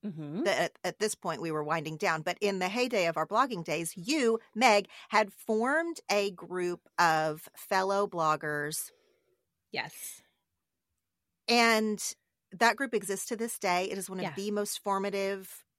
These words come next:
Speaker 2: friendship groups I've ever had in my life. I'm mentioning it because, first of all, that's where Kelly <laughs> slides in from. But
Speaker 1: Mm-hmm.
Speaker 2: secondly, because it's going to matter to the rest of this conversation that you have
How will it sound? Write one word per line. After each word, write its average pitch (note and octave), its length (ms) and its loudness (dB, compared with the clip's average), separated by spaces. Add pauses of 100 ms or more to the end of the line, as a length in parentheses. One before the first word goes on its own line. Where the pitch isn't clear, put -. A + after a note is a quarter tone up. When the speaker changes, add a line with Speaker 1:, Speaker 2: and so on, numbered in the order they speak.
(100)
Speaker 2:
friendship F#3+ 380 -6
groups F3+ 200 -8
I've F3+ 120 -4
ever F3 180 -2
had F#3+ 380 0
in F#3+ 180 -2
my G3+ 200 -2
life. F3 460 0 (320)
I'm A#3 200 4
mentioning C4 540 0
it - 100 -6
because, F3 600 -2
first G3+ 160 -4
of F#3+ 40 -4
all, F3 40 -6
that's E3+ 200 -4
where F3+ 100 -6
Kelly F3 400 -4 (160)
<laughs> - 180 -20
slides F3 320 0
in E3 120 -4
from. F3 200 -4 (280)
But G#3 100 2 (120)
Speaker 1:
Mm-hmm. E3 80 -4
Speaker 2:
secondly, G#3 1040 2 (1080)
because G3 1160 2 (960)
it's - 260 -2
going A#3 420 2
to E4+ 100 -4
matter B3 260 0
to G3+ 80 -6
the G3+ 100 -2
rest F#3 240 -2
of - 60 -14
this F#3 140 -6
conversation F3 640 -4
that F3+ 140 -6
you G#3 260 -6
have E4 220 -2